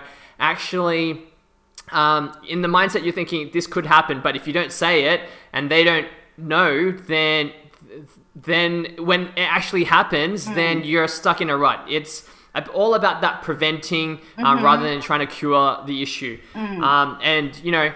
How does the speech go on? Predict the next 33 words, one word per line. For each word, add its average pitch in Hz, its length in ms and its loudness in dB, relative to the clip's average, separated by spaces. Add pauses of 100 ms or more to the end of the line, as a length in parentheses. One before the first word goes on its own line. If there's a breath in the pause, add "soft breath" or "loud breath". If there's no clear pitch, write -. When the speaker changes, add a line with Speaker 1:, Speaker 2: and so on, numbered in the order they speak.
(160)
Speaker 1:
if - 140 -6
you 175 80 -8
communicate 180 500 2
it, 156 240 0
then 170 240 0
they're 170 200 4
obviously 156 680 0
on 143 160 0
a 139 60 -2
better 139 220 -2
mindset 131 420 -2
as 127 180 -8
well. 123 300 -2
And 175 140 0
Speaker 2:
Mm. 185 320 -2
Speaker 1:
the 196 120 4
other 214 160 0
point 208 240 2
about 180 220 2
that - 200 -4
photo, 190 420 0
I 165 80 -4
think 220 240 -8
a 196 100 -6
hundred 196 200 -2
percent 170 280 -4
with, 185 200 -4 (160)
agree 147 340 -2
with 170 240 0
you. 135 80 -4
Sometimes, 185 500 -2 (360 loud breath)
you 156 100 -4
know, 147 220 2